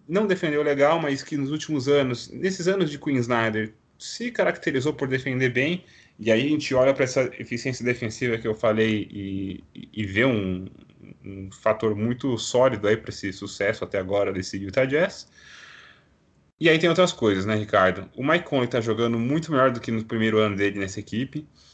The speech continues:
E tá todo mundo acertando muito arremesso. O, o Utah Jazz é o segundo time da N B A, tanto em arremessos de três pontos, em quantidade de arremessos, quanto de aproveitamento. Então, tem funcionado muito melhor essa orientação,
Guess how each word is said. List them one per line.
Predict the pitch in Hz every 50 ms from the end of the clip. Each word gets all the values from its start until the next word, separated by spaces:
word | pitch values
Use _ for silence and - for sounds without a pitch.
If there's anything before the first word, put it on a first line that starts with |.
| - _ _ _ _ _ _ _ _ _ _ _ _ _ -
E | 127 127
tá | 127 151 143
todo | - 214 240 262
mundo | 220 240 262
acertando | 233 - 190 180 - 220 208
muito | 170 165 208 214 214
arremesso. | 175 170 143 127 131 139 135 135 - 127 -
O, | - 127 -
o | 127 123 - - 135
Utah | 160 165 - 180
Jazz | 147 165 170 175
é |
o | 160
segundo | - - 170 156 - 214 226
time | 226 - - 175 175
da | 160
N | 156 156 147 131
B | 127 131
A, | 127 123
tanto | - 196 214 233 240
em | 226
arremessos | 170 160 160 151 151 - 131
de | 127 135
três | 131 - 113 113 110
pontos, | - - 120 120 123 117 117 113 107 113
em | 110 110
quantidade | 110 - 139 131 - 127 110 110 117 127 160 165 170 170 165 151 - -
de | 110 113 110
arremessos, | 107 107 101 104 117 131 - - 185 - _ _ _ - - - - _ _
quanto | - - 175 185 185 185
de | 190
aproveitamento. | 196 190 - 190 190 214 202 233 226 185 139 131 113 113 - - _ _ _ _ _ _ _ _ - - _ _ _
Então, | - 120 117 - - 151 151 165 175 175 170 156 - - - - - _ _
tem | - 170 175
funcionado | 165 - 185 175 - 180 165 170 165 160
muito | 156 151 165 180 202 214 202 214
melhor | 185 151 143 143 143 143
essa | 139 - 151
orientação, | 139 139 139 135 - 143 123 123 - - 135 139 143 143 135 123